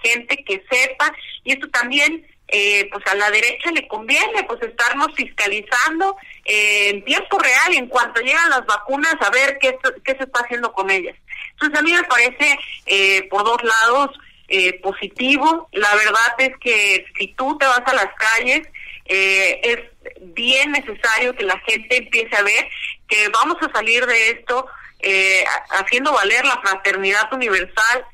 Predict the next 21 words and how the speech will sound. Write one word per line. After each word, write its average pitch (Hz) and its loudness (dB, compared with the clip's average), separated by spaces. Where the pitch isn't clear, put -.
juntos, 269 -6
unidos 262 -2
y 202 -8
de 202 0
frente 269 0
contra 202 -4
esta 233 -4
pandemia 214 0
que 185 -4
evidentemente, 226 -2
pues, 202 -6
nos 208 -10
ha 254 2
pasado 233 0
a 247 -2
traer 196 2
a 190 -2
varios, 226 0
a - -6
varios 240 -2
mexicanos. 220 -4